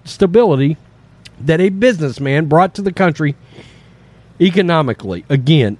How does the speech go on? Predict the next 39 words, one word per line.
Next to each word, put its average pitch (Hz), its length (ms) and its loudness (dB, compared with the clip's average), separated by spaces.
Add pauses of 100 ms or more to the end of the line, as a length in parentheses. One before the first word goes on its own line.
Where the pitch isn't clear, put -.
America 131 540 0
is 123 160 -4
a 127 60 0
business. 110 640 -2 (1000)
It's 139 200 -2
an 143 180 0
engine. 104 400 0 (640)
The 117 160 -8
engine's 135 340 0
gotta 170 200 2
run. 143 360 2
It's 139 140 -2
gotta 131 180 0
run 143 280 2
well. 135 320 2
And 117 160 -4
right 135 200 0
now, 139 380 0
it's - 160 -10
basically 131 440 -2
out 131 180 0
of 120 100 -4
oil. 117 400 0 (1400)
We 135 140 4
know 147 200 4
how 127 140 2
that 98 220 -2
goes. 85 400 -8 (1500)
And, 131 180 0
and 127 200 0
Joe 143 140 2
Biden's 139 360 2
putting 165 200 -2
sugar 175 400 0
in 120 80 -2
the 101 80 -4
tank 95 380 -4
right 104 180 -2
now. 87 360 -4